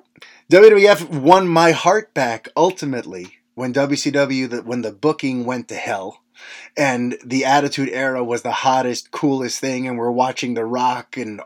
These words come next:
Austin and the birth of all these future superstars and the New Age Outlaws and this, you know, W W F totally rose to the occasion,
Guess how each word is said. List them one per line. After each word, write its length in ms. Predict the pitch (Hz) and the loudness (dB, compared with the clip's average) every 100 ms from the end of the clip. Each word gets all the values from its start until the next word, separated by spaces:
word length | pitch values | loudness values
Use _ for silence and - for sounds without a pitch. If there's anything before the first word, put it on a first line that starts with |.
| 117 | -2
Austin 680 | 117 120 - 127 123 123 | -2 -2 -4 -6 -6 -6
and 280 | 110 98 90 - - - | -8 -12 -16 -16 -16 -14
the 120 | - 113 | -6 -4
birth 340 | 131 143 139 | 2 0 0
of 100 | 120 | -2
all 220 | 120 135 | 4 2
these 260 | 131 123 - | 2 -4 -6
future 360 | - 143 143 | -2 -2 -2
superstars 800 | 123 - 185 165 - 117 110 110 | -6 -4 -4 -6 -6 -6 -6 -8
and 100 | 110 | -8
the 60 | 110 | -4
New 240 | 135 139 | 2 2
Age 180 | 127 123 | 2 -4
Outlaws 720 | 127 139 - 131 127 123 120 | -2 -2 0 0 0 0 -6
and 120 | 117 | -6
this, 160 | 117 - | -8 -4
you 80 | 160 | -2
know, 140 | 127 - - - - | -2 -4 -16 -16 0
W 240 | 185 233 254 | 6 6 6
W 40 | |
F 200 | 202 - | 4 2
totally 640 | - 180 233 262 220 196 | 2 8 8 6 -2 -2
rose 460 | 175 165 196 202 170 | 0 2 2 0 -2
to 100 | 180 | -2
the 160 | 143 127 | -2 -4
occasion, 640 | 123 165 190 185 220 | 0 0 0 -2 -8